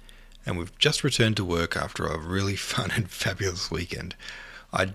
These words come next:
support speeding up the process by combining poets at your discretion, of course." All right.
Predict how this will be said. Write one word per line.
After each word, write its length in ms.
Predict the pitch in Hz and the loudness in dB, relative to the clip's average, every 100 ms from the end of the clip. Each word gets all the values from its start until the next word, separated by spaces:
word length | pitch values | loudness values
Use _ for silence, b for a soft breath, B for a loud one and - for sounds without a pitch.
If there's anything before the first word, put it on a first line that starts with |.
| - | -6
support 540 | - - 110 - 78 - | -2 0 4 6 8 6
speeding 640 | - - - - 160 151 | 0 0 2 4 4 2
up 100 | - | -2
the 60 | - | -4
process 420 | - 101 - 95 | 0 2 2 0
by 160 | 92 | 0
combining 720 | 85 - 87 92 90 95 90 87 | -2 -2 -4 0 4 4 2 2
poets 420 | - 80 80 - | 2 2 -2 -6
at 180 | - 90 | -8 -6
your 120 | 82 | -4
discretion, 480 | 78 - - 80 - | -4 -4 -6 -6 -6
of 100 | 78 | -8
course." 380 | - 85 85 - B B B B B B - | -10 -10 -8 -8 B B B B B B -2
All 100 | 85 | 0
right. 180 | 107 | 2